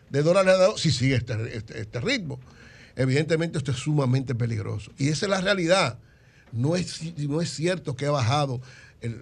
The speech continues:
los niveles de la deuda. Han, se han incrementado en todos los órdenes. Y yo di un dato que ha sido manejado también de manera amplia, que cuando usted, estos veintiún mil millones que dice la oposición que se han tomado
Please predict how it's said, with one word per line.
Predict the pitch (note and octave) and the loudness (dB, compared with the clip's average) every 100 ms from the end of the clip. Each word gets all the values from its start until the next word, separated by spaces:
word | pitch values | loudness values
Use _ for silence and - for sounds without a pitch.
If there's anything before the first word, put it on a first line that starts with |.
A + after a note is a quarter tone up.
| - | -8
los | A#2 | -2
niveles | A#2+ B2+ C3 | 0 0 0
de | B2+ | 0
la | A#2+ | -2
deuda. | C3+ B2 - | -4 -6 -4
Han, | C3+ D3 | -2 -2
se | C3+ | -2
han | D#3 | -2
incrementado | F#3 F3+ F3 E3 B2+ E3 E3+ | 0 0 2 2 2 0 0
en | |
todos | B2 D3 E3 | -2 -4 -2
los | D3 B2 | -2 0
órdenes. | D#3 C3 A#2 - - - - - - | -2 -2 -8 -10 -18 -20 -18 -10 -2
Y | C3+ | 2
yo | C3+ F3 G3 | 4 4 4
di | E3+ | 0
un | F#3 E3 | 0 2
dato | E3 E3 - - - - - - | 2 2 -6 -12 -20 -20 -12 -2
que | |
ha | B2+ | 0
sido | - D3 C#3+ | 2 0 0
manejado | D3 C3 D3 D3+ | 2 4 4 2
también | C#3 C#3 D#3 D3+ D3+ _ - - _ - - | 0 2 2 0 -8 _ -20 -20 _ -20 -8
de | B2+ B2 | -2 2
manera | C3 C#3+ D#3 C#3+ | 2 4 4 2
amplia, | B2+ B2+ - - - - | 0 -4 -8 -18 -12 -4
que | D#3+ | 0
cuando | D#3+ D#3+ D#3+ | 2 2 0
usted, | - G#3 G#3+ - - - - - | 0 0 0 -6 -20 -20 -20 -8
estos | - B2+ F#3+ D#3+ | -4 0 0 2
veintiún | F3+ D3+ D#3 | 0 0 -2
mil | F3 G#3 | -4 -6
millones | F#3+ E3+ F#3 E3+ | -4 -2 -2 -2
que | C#3+ | -4
dice | D3+ D#3 | -2 -2
la | D#3 | -4
oposición | C3+ A#2+ B2 D#3 D3 D3 - - - | -4 -8 -6 -2 -2 -4 -14 -20 -10
que | - A2 | -6 0
se | C#3+ | 0
han | D3+ | 2
tomado | E3 C#3 A#2+ A2 | 2 2 0 -2